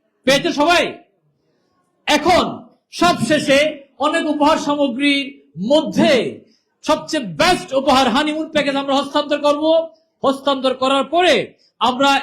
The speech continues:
একই সাথে যে বর এসেছিলেন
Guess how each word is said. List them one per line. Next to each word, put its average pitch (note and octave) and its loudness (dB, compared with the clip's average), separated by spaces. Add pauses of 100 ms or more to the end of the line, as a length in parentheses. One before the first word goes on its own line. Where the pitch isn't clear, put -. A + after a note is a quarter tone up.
(140)
একই D#4+ -2
সাথে D4 0 (500)
যে C#4 4
বর C#4+ 4 (200)
এসেছিলেন D4 0